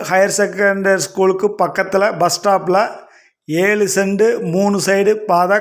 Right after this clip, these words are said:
கமர்ஷியல் இடம் விற்பனைக்கு வந்திருக்கு. அந்த இடத்த பத்தி தான் நம்ம பார்க்க போறோம். அதை பத்தி பார்க்கறதுக்கு முன்னாடி ஃபர்ஸ்ட் டைம் பார்க்குற ஃப்ரெண்ட்ஸா இருந்தா நம்ம சேனலை சப்ஸ்கிரைப் பண்ணிக்கோங்க.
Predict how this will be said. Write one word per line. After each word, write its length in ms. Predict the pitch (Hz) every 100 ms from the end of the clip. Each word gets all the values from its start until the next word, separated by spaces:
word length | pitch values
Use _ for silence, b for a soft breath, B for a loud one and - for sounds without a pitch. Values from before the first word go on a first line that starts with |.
| 196
கமர்ஷியல் 500 | 175 190 - 202 208 - _ _ _ _ _ _ _ _ 170
இடம் 260 | 175 196 226 196
விற்பனைக்கு 360 | 180 202 196 185
வந்திருக்கு. 360 | 170 170 185 226 - -
அந்த 140 | 175 180 190
இடத்த 200 | 190 190
பத்தி 160 | 180 196
தான் 120 | 196
நம்ம 120 | 190 170
பார்க்க 280 | 180 180 165
போறோம். 240 | 175 196 - B B B 175
அதை 100 | 185 196
பத்தி 180 | 190 190
பார்க்கறதுக்கு 440 | 185 185 202 190 190
முன்னாடி 240 | 185 196 214 214
ஃபர்ஸ்ட் 280 | 190 - 208
டைம் 140 | 202 202
பார்க்குற 320 | 185 180 185 175
ஃப்ரெண்ட்ஸா 300 | 175 170 185
இருந்தா 200 | 180 190 202
நம்ம 180 | 175 165
சேனலை 280 | 175 180 185 180
சப்ஸ்கிரைப் 360 | 175 170 196 190
பண்ணிக்கோங்க. 360 | 170 156 170